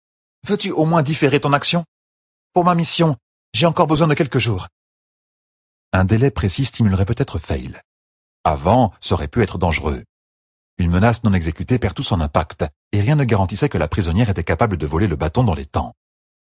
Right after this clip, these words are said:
À présent, prendre le risque s'avérait indispensable. « Si je réussis à partir avec toutes les prisonnières, tu ne seras pas obligé de mourir pour rien.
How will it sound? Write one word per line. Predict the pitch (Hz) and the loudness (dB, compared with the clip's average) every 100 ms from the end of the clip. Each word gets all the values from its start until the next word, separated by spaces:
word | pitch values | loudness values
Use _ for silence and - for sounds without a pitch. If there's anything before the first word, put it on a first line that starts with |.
| - | -6
À | 80 | -4
présent, | - 76 95 113 90 _ _ _ | -4 0 2 2 0 _ _ _
prendre | 127 135 107 | 0 2 2
le | 87 | 0
risque | 78 101 107 | 0 -2 -2
s'avérait | 90 78 78 117 | -4 -2 -2 0
indispensable. « | 123 113 110 - - 82 - - - _ _ _ _ _ _ _ _ _ _ _ _ _ | 0 -2 -4 -6 -6 -6 -8 -12 -20 _ _ _ _ _ _ _ _ _ _ _ _ _
Si | 202 | 0
je | 175 | 2
réussis | 175 180 - | 2 2 2
à | 160 | 2
partir | - - 156 | 2 0 0
avec | 127 120 | 2 0
toutes | 147 | 0
les | 135 | 0
prisonnières, | 143 120 120 135 117 - | 2 2 4 4 2 -4
tu | - | -6
ne | 165 | -2
seras | 190 156 | 2 2
pas | 165 175 | 2 2
obligé | 160 147 165 | 2 2 2
de | |
mourir | 135 123 143 - | 2 2 0 -2
pour | 101 | -2
rien. | 98 104 | -2 -4